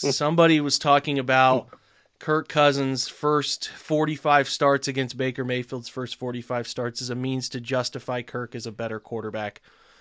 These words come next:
Speaker 2: which to me, Grant, he, he did not really start more than, I think, seven or eight games. Kirk's first three years, granted, his,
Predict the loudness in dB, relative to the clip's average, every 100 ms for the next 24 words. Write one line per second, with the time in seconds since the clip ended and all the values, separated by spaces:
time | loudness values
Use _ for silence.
0 | _ _ -6 -4 -2 -2 2 2 2 -2
1 | _ _ _ _ _ _ _ _ 2 2
2 | 2 -2 -6 -6 -4 2 6 6 4 -4
3 | -2 -2 -2 0 2 2 2 -2 -2 -2
4 | -2 -4 -8 -6 -6 0 2 2 0 0
5 | -2 -4 -4 -6 -6 -6 -6 -4 -4 -2
6 | -4 -2 0 0 -2 -6 -12 _ _ 0
7 | 2 2 0 2 2 0